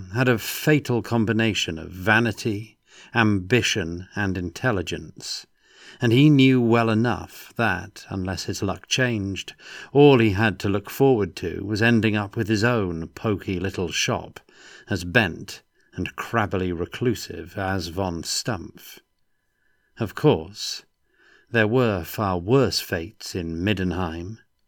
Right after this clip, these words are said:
the great and terrible city of the White Wolf. If Karl's dead father,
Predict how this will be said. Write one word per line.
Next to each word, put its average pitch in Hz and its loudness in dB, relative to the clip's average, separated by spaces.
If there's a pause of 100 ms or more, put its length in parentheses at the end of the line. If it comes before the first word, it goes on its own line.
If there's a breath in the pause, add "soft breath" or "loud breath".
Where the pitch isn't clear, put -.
(280)
the 107 -2
great 98 0
and 95 -2
terrible 95 -2
city 98 -4
of 82 -4
the 95 -4
White 92 -4
Wolf. 95 -6 (500)
If 131 -2
Karl's 117 4
dead 104 -2
father, 139 -2